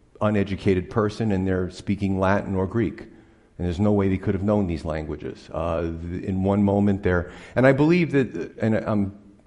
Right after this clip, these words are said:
some of this is my conjecture, so stick with what the Bible says. But I'm, I try to kinda put, sort of put these theories together. But the Bible is definitely way above anything I'm saying. But I'm, I'm kinda putting it in context.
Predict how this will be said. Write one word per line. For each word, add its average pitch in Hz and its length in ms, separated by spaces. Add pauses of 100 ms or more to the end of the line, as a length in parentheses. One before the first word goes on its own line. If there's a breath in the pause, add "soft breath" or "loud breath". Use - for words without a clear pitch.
(280)
some 139 220
of 139 60
this 117 180
is 98 100
my 92 140
conjecture, 76 640
so 85 340
stick - 260
with 123 100
what 135 140
the - 60
Bible 82 320
says. 80 380 (560 soft breath)
But 87 200
I'm, 95 180
I 101 80
try 120 220
to 120 60
kinda 110 400 (460)
put, - 380
sort 151 180
of - 80
put 131 140
these 101 180
theories 104 460
together. 85 320
But 80 220 (300)
the 98 100
Bible 123 400
is 101 180
definitely 110 520
way 101 300
above 90 300
anything 90 380
I'm 90 200
saying. - 380 (420 soft breath)
But 95 120
I'm, 98 140
I'm 104 200
kinda 127 220
putting 113 420
it 98 100
in 87 140
context. - 760